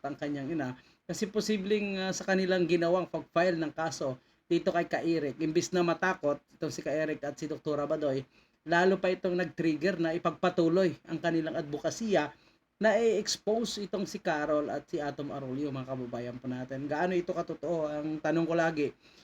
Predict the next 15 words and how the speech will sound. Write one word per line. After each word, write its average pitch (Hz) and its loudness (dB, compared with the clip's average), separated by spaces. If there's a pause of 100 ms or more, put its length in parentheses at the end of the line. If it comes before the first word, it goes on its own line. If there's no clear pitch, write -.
(120)
So, 185 2
hanggang 180 4
kailan 180 4
nila 175 4
mapapatunayan 160 0
na 135 -2
talagang 160 -2
sangkot 147 -6
itong 135 -8
si, 135 -6
ah, 127 -8
Carol 139 -2
at 131 -12
si - -10
Atom? 127 -4